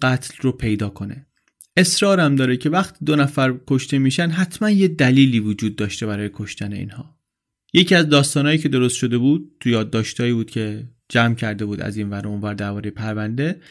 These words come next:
این بود که می‌گفتن که مثلاً دعوایی بوده با یه کارگر اخراجی کارخونه،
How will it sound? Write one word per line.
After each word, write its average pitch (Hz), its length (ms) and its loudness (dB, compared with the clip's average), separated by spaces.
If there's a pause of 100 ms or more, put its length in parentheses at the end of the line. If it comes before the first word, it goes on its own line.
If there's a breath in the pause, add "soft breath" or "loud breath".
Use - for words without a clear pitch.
(360 loud breath)
این 170 160 4
بود 175 160 4
که 170 140 0
می‌گفتن 147 580 2
که 147 120 -2
مثلاً 127 440 -2 (160)
دعوایی 120 520 0
بوده 131 240 0
با 113 120 -4
یه 117 80 -2
کارگر 117 560 -2
اخراجی 113 520 -2
کارخونه، 101 640 -8